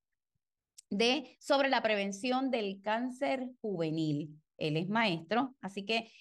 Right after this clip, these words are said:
él nos va a explicar más adelante de qué se trata este proyecto de, de prevención de cáncer juvenil. Es importante el asunto.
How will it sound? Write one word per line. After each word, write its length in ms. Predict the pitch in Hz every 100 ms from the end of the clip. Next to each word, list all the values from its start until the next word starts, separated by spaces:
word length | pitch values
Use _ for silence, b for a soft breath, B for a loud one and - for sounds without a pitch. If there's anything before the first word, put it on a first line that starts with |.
| _
él 180 | 196 180
nos 180 | 180
va 40 | 190
a 40 |
explicar 400 | 214 202 196 196
más 220 | 202 185
adelante 540 | 220 214 214 220 214 190
de 160 | 180
qué 160 | - 208
se 160 | 254 240
trata 400 | 233 220 202 196
este 300 | 190 196 208
proyecto 600 | 208 196 196 196 180 190 b b _ _
de, 280 | 185 233 247
de 140 | 202 196
prevención 760 | 190 175 185 190 240 254 214
de 160 | 196 190
cáncer 500 | 190 226 247 233 220
juvenil. 640 | 208 175 165 160 160 160
Es 160 | - 170
importante 640 | 226 254 262 269 285 254 240
el 60 |
asunto. 640 | 220 226 277 254 233 226